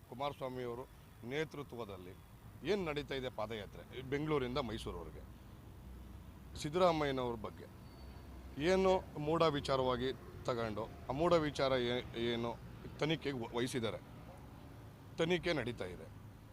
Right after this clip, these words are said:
But ಮುಖ್ಯಮಂತ್ರಿಯಿಂದ ಅವ್ರನ್ನ ಕೆಳಗಡೆ ಇಳಿಸ್ಲಿಕ್ಕೋಸ್ಕರ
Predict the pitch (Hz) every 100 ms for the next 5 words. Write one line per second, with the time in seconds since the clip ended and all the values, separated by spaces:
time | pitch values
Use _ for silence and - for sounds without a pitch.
0 | - 185 196 180 175 190 175 143 143 139
1 | 135 170 - - - - 117 131 123 113
2 | 120 - - - 117 113 135 131 - -
3 | - - - - 147 151 151 156 151 117
4 | - 90 92